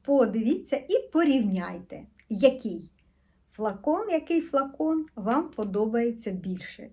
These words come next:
Мені здається, е, слів не потрібно. Це у мене молекула Ексцентрик номер два.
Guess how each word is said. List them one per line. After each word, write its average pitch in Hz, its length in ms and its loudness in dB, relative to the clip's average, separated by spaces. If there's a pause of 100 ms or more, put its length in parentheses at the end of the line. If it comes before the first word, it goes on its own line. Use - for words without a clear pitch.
Мені 214 240 0
здається, 233 760 -2 (640)
е, 196 40 -8 (1000)
слів 285 340 2
не 240 180 4
потрібно. 185 680 -4 (1080)
Це 415 160 6
у 339 60 8
мене 320 540 8 (420)
молекула 285 640 2
Ексцентрик 247 800 0 (280)
номер 247 540 6
два. 196 340 4